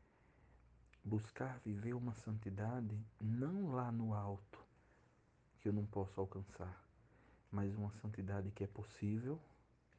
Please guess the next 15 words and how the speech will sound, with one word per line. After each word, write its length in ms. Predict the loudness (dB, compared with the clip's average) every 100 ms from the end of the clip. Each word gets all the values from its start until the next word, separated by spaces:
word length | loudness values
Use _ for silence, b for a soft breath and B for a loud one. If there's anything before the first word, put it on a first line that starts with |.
| B B B 2
não 280 | 2 4
baseada 840 | 4 4 4 4 4 2 0 -2 -4 -6 B B B 2
em 80 | 6
lutas 580 | 6 6 2 0 -6 -4
humanas. 520 | 0 0 2 0 -4 -10 -20 -20 -20 B B B B B B
Mas 220 | 0 2
a 60 | 2
santidade, 680 | 2 0 2 2 2 2 0
primeira 400 | 0 2 4 2
coisa, 460 | 0 0 0 -2 -8 -12 -20 -16 -2
ela 240 | 0 2
é 200 | 2 0 -4 -18 -20 -20 -18 -6
graça 600 | 0 2 2 2 -4 -6
de 140 | -4
Deus. 280 | -4 -6 -10